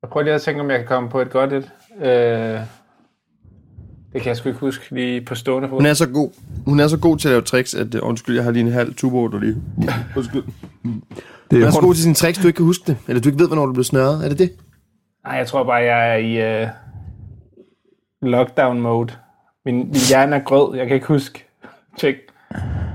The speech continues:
Speaker 1: Øh.
Speaker 3: Øh, men det er også, det er jo den der, det er jo den der sjove forældreting, hvor det er halvt, vi bliver nødt til også lige at tage, gøre, altså, snak med ham om det, og den anden halvdel er, det er fandme cute.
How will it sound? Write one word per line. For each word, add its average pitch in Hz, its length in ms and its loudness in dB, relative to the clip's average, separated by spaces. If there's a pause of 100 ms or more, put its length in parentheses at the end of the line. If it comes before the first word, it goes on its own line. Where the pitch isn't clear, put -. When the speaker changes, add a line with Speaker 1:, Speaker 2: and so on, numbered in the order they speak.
Speaker 1:
Øh. 113 500 2
Speaker 3:
Øh, 107 60 -6 (1600)
men 143 240 4
det 147 80 6
er 143 60 6
også, 165 260 2
det 151 60 6
er - 20 8
jo 139 60 6
den 151 200 4
der, 151 100 6 (180)
det - 80 2
er 147 40 6
jo 135 60 6
den 156 220 2
der 147 140 6
sjove 139 340 4
forældreting, 135 760 2
hvor 131 360 0 (240)
det 120 140 6
er 113 40 6
halvt, - 500 0
vi 123 160 2
bliver 113 200 4
nødt 120 200 2
til 127 200 2
også 113 280 2
lige 117 160 6
at - 80 2
tage, 87 240 0
gøre, 92 280 0 (160)
altså, 101 220 2
snak 127 420 -2
med 170 100 2
ham 165 160 2
om 143 120 0
det, 147 180 0 (420)
og 113 100 2
den 110 120 0
anden 120 160 2
halvdel 117 300 4
er, 98 80 2
det 87 100 -4
er 95 40 -4
fandme 98 300 0
cute. 104 440 2